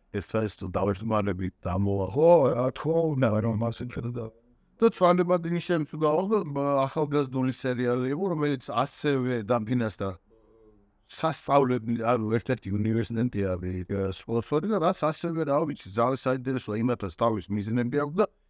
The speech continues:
Speaker 1: იმედია, მიაღწიეს თავის მიზნებს.
Speaker 2: ფაქტია, რომ ამ დარგში უკვე სახელმწიფო აღარ არის ერთ-ერთი ძირითადი მოთამაშე, ну, ჯერჯერობით ძირითად მოთამაშედ შევა,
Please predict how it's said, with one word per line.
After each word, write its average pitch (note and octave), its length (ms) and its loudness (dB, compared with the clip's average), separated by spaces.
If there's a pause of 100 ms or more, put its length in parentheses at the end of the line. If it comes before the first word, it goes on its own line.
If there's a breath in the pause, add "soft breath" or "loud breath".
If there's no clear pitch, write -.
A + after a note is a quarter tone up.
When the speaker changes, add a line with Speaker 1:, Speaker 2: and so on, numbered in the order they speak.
Speaker 1:
იმედია, B2 560 2
მიაღწიეს G3 540 0
თავის C3 300 0
მიზნებს. C#3 440 -2
Speaker 2:
ფაქტია, E3 600 0
რომ F#3 360 2
ამ C#3 320 2
დარგში D#3 680 2
უკვე D#3+ 420 2 (100)
სახელმწიფო C#3 720 0
აღარ A#2+ 340 4
არის G#2 260 0
ერთ-ერთი A2+ 540 -2 (340)
ძირითადი A#2 580 0
მოთამაშე, A2 680 0
ну, B2+ 180 0 (280)
ჯერჯერობით A#2 520 2
ძირითად A#2+ 320 0
მოთამაშედ A#2 580 -2
შევა, A#2+ 440 0